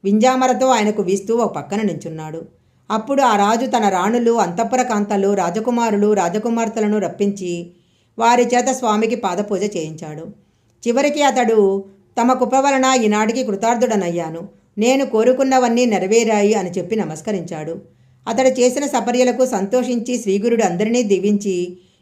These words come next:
"ఇంకేదైనా కోరవలసినది ఉంటే నిస్సంకోచంగా చెప్పుకో" అన్నారు.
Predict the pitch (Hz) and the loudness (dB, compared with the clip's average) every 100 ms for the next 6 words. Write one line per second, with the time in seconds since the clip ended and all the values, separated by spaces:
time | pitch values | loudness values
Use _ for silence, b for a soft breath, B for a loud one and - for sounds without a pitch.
0 | - 233 247 262 262 269 277 262 220 240 | -4 -4 2 2 4 2 0 0 0 2
1 | 240 233 233 226 220 226 240 196 226 220 | 0 -2 -2 0 0 0 0 -2 -4 -4
2 | 247 233 226 220 214 185 - 170 147 170 | -2 -2 -2 -2 -4 -6 -8 -10 -8 -8
3 | 170 156 165 208 - | -10 -10 -12 -14 -20